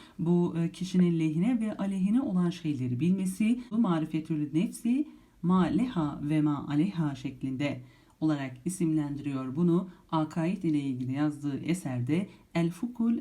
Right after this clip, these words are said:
Ekber adlı eserdir. İmam Şafii'yi söyleyecek olursak o,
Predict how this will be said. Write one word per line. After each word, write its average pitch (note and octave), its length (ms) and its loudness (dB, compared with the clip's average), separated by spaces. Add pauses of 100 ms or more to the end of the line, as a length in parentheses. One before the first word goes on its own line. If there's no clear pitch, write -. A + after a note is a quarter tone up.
(120)
Ekber F3+ 480 -2
adlı D3+ 400 -2
eserdir. E3 500 0 (320)
İmam A#3+ 300 6
Şafii'yi A#3 440 2
söyleyecek G#3 540 -2
olursak E3+ 420 0 (120)
o, A3+ 220 0